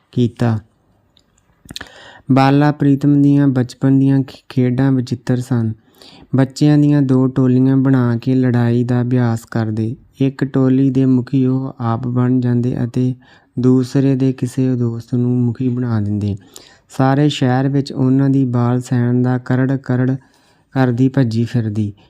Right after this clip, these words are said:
ਖਿਡੌਣਿਆਂ ਨਾਲ ਖੇਡਣ ਦੀ ਬਜਾਏ ਉਹ ਤੀਰ ਕਮਾਨ ਤੇ ਗਲੇਲ ਚਲਾਉਣ ਦਾ ਅਭਿਆਸ ਵੀ ਕਰਦੇ। ਗੁਰੂ ਜੀ ਜਿਸ ਹਵੇਲੀ ਵਿੱਚ ਰਹਿੰਦੇ ਸਨ,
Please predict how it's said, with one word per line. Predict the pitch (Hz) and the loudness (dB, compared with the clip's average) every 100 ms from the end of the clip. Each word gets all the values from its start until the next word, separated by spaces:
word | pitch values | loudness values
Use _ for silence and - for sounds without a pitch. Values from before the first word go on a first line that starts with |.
| _ - | _ -4
ਖਿਡੌਣਿਆਂ | 135 135 131 139 | 2 4 4 4
ਨਾਲ | 143 147 139 | 2 2 0
ਖੇਡਣ | 139 123 139 139 | -2 0 2 4
ਦੀ | 139 | 2
ਬਜਾਏ | 131 127 123 123 127 | 0 0 0 2 2
ਉਹ | 127 131 | 0 0
ਤੀਰ | 127 135 123 127 127 | 0 0 2 0 0
ਕਮਾਨ | 131 120 123 127 | 0 2 0 0
ਤੇ | 127 131 | 0 0
ਗਲੇਲ | 120 117 117 117 123 127 123 - | 0 0 2 2 2 0 -4 -6
ਚਲਾਉਣ | 123 123 120 120 | -2 2 2 2
ਦਾ | 123 | 0
ਅਭਿਆਸ | 120 127 120 110 123 | 0 0 0 -2 -2
ਵੀ | 123 | -2
ਕਰਦੇ। | 120 110 101 107 - - - - - | -2 -4 -2 -6 -8 -20 -20 -14 0
ਗੁਰੂ | 135 147 151 | 4 4 4
ਜੀ | 143 151 156 143 | 2 4 4 2
ਜਿਸ | 131 139 127 | 0 0 0
ਹਵੇਲੀ | 143 135 123 131 | 2 2 2 2
ਵਿੱਚ | 135 127 | 0 0
ਰਹਿੰਦੇ | 131 117 120 131 | 0 2 2 0
ਸਨ, | 131 131 123 | 0 -2 0